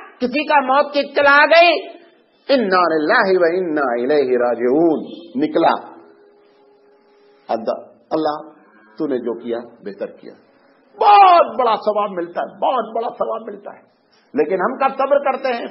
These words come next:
पीट करके, रो करके थक जाते हैं, जब आंसू आना बंद हो जाता है, हैं, लोग समझा बुझा करके थक जाते हैं, तब जा करके हम खामोश होते हैं।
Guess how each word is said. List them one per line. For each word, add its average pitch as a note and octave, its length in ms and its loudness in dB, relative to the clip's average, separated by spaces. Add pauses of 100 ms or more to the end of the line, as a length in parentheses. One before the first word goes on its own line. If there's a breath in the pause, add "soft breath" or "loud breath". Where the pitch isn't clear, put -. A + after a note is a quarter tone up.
पीट F#3 340 -4
करके, D#3 380 -2
रो F3+ 300 -2
करके C#3 400 -6
थक E3 320 -8
जाते C#3+ 340 -4
हैं, C3 180 -6
जब B2 180 -4
आंसू B2+ 460 -6
आना C#3 140 -6
बंद C3+ 360 -6
हो C3 100 -2
जाता C3 420 -2
है, A2 100 -6 (560 soft breath)
हैं, G3+ 140 0
लोग E3 260 0
समझा C3+ 400 -2
बुझा C#3 340 0
करके C#3+ 320 -4
थक C#3 240 -6
जाते C#3+ 360 -2
हैं, A#2 280 -12 (640 soft breath)
तब E3+ 180 -2
जा A#2+ 300 0
करके C#3+ 340 -6
हम C3 160 -10
खामोश A#2 440 -6
होते B2+ 180 -8
हैं। F3 280 -14